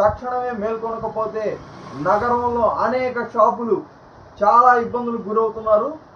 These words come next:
మీరు అందరూ కూడా, కుటుంబ సభ్యులందరూ కూడా మీ మీ ప్రాంతాల్లో, మీ మీ బజార్లలో అందరూ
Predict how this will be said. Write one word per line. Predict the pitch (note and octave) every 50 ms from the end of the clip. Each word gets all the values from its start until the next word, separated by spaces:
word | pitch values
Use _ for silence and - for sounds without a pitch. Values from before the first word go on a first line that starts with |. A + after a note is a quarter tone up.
| - - -
మీరు | D3+ F3+ A3+ B3+ B3+ B3 A3+ F3+ - - - - - - - -
అందరూ | E3+ G#3+ A#3+ C4 B3+ B3+ B3+ B3 A3+ A#3
కూడా, | A#3+ A#3 A#3 G#3 - - -
కుటుంబ | C#4+ - C#4+ C4+ C4 B3+
సభ్యులందరూ | - B3 A3+ - A3+ A3+ A3+ G#3+ A3 A#3 B3 A#3+ A#3
కూడా | A3+ A#3 A#3 A3+ A3+ G#3+ F#3+ D#3 D#3
మీ | G3 A#3
మీ | A#3+ A#3+ A#3+ A3
ప్రాంతాల్లో, | - G#3+ A3 A#3 A#3 A#3 - B3 A#3+ A#3 A#3 A3+ G#3 F#3+ F#3+
మీ | G#3+
మీ | A3+ A#3 A#3 A#3
బజార్లలో | G3+ F#3+ F#3+ G3 G3 B3 B3 B3 B3 B3 A#3+ A3+ A3+ G#3+ - - - - - - - -
అందరూ | - - A3+ A#3+ B3+ B3+ B3 A#3